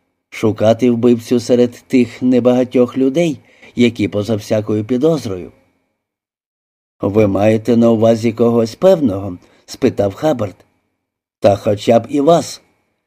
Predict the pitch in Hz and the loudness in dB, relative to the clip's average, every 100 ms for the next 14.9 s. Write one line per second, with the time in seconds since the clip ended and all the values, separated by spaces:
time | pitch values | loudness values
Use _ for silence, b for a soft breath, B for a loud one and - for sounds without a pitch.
0 | _ _ _ - 104 101 104 110 - 127 | _ _ _ -6 -2 -2 -2 -6 -4 -2
1 | 113 - 104 107 117 123 170 160 104 87 | -2 -6 -4 -2 -2 -2 -2 -2 -4 -12
2 | _ _ _ _ _ _ - 170 175 127 | _ _ _ _ _ _ 0 4 4 2
3 | 107 101 104 107 107 107 110 110 107 107 | -2 0 -2 0 0 0 0 0 0 0
4 | 110 110 107 104 107 110 135 160 147 107 | 0 -2 -2 -2 -2 -2 0 0 0 -6
5 | 85 _ _ _ _ _ _ _ _ _ | -16 _ _ _ _ _ _ _ _ _
6 | _ _ _ _ - 104 107 110 117 123 | _ _ _ _ -8 -2 0 2 4 4
7 | 113 127 120 120 123 120 127 120 120 131 | 4 2 2 0 -2 0 0 0 2 0
8 | 123 170 170 - _ _ _ _ 107 104 | 2 2 2 -2 _ _ _ _ -4 -2
9 | 110 101 95 104 104 117 113 127 143 107 | -2 -2 -4 -4 -6 -6 -2 0 -2 -6
10 | 98 80 _ _ _ _ _ _ - - | -12 -14 _ _ _ _ _ _ -6 2
11 | 127 160 175 135 110 107 107 110 104 - | 4 4 2 2 0 -2 -2 -2 -4 -4
12 | 117 123 120 160 175 131 107 101 107 110 | 0 2 2 2 2 0 -4 0 0 0
13 | 107 110 107 - 117 123 123 170 170 117 | -4 -6 -4 -2 2 2 2 2 2 2
14 | 104 107 107 117 120 117 165 165 | 0 -2 -2 -2 -4 -2 -2 -2